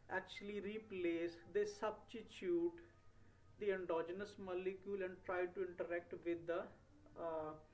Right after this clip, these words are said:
biological molecules, proteins,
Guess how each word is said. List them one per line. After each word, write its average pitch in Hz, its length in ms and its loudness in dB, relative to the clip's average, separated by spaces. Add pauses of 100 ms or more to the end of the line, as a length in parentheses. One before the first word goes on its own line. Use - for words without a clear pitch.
(580)
biological 175 500 4 (260)
molecules, 175 720 -2 (420)
proteins, 190 720 -2